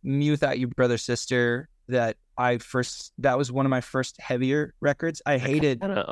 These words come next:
Speaker 2: unlocked it for you a little
Speaker 1: Yeah.
Speaker 2: bit.
Speaker 1: I hated "Catch for Us the Foxes" when I first heard it,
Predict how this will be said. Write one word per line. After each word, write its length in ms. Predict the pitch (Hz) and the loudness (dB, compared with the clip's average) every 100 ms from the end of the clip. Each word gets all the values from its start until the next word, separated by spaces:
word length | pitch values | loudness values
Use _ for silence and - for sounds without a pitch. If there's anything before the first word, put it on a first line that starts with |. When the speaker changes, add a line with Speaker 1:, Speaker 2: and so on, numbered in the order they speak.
| 120 | 0
Speaker 2:
unlocked 520 | 117 110 101 98 - | 2 4 4 2 0
it 140 | 107 - | -4 -2
for 120 | 113 | -4
you 360 | 104 98 98 95 | 0 0 -2 -4
a 40 | 107 | -4
little 200 | 107 170 | 2 4
Speaker 1:
Yeah. 240 | 185 98 | 4 2
Speaker 2:
bit. 40 | - _ _ _ _ _ | -2 _ _ _ _ _
Speaker 1:
I 140 | 156 160 | 0 0
hated 460 | 165 196 196 143 | 2 4 2 0
"Catch 280 | - 147 151 | -2 -2 -2
for 100 | - | 0
Us 120 | 139 | -2
the 100 | - | -2
Foxes" 500 | 127 123 131 123 113 117 | 0 0 0 -4 -6 -4
when 140 | 123 | -2
I 80 | 113 | -2
first 320 | - 120 - | -2 -4 -2
heard 160 | 123 117 | -2 -2
it, 160 | 107 | -2